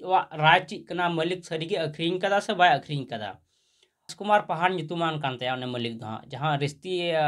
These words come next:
ᱨᱟᱸᱪᱤ ᱥᱛᱷᱤᱛ ᱨᱮᱱ ᱠᱟᱱ ᱜᱮᱭᱟ ᱠᱚ, ᱚᱱᱟ ᱟ-, ᱟᱜᱟᱞ ᱵᱟᱜᱟᱞ ᱠᱚᱨᱮᱱ ᱠᱟᱱ ᱜᱮᱭᱟ ᱠᱚ ᱦᱟᱸᱜ। ᱟᱫᱚ ᱩᱱᱤᱭᱟᱜ ᱡᱟᱦᱟᱸ ᱱᱤᱛᱚᱜ ᱵᱟᱭᱟᱱ ᱦᱮᱡ ᱠᱟᱱᱟ ᱢᱤᱰᱤᱭᱟ ᱨᱮ,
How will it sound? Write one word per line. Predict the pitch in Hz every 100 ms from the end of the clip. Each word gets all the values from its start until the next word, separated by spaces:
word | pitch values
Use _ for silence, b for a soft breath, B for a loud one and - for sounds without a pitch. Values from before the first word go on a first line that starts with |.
| 143 -
ᱨᱟᱸᱪᱤ | 147 147 175 165
ᱥᱛᱷᱤᱛ | 151 165
ᱨᱮᱱ | 165 160
ᱠᱟᱱ | 156 151
ᱜᱮᱭᱟ | 139
ᱠᱚ, | 131 180
ᱚᱱᱟ | 190 160
ᱟ-, | 76 123 -
ᱟᱜᱟᱞ | 147 143
ᱵᱟᱜᱟᱞ | 127 127 123
ᱠᱚᱨᱮᱱ | 120 117 113 113 - _ _
ᱠᱟᱱ | 135 127
ᱜᱮᱭᱟ | 117
ᱠᱚ | 110
ᱦᱟᱸᱜ। | 107 104 _ b b b b b b b b b
ᱟᱫᱚ | 160 185 233 - _
ᱩᱱᱤᱭᱟᱜ | 190 202 269 214
ᱡᱟᱦᱟᱸ | 220 220
ᱱᱤᱛᱚᱜ | 240 233 196
ᱵᱟᱭᱟᱱ | 170 185 220
ᱦᱮᱡ | 185 185 175
ᱠᱟᱱᱟ | 180 170
ᱢᱤᱰᱤᱭᱟ | 160 143 135 127
ᱨᱮ, | 135 175 226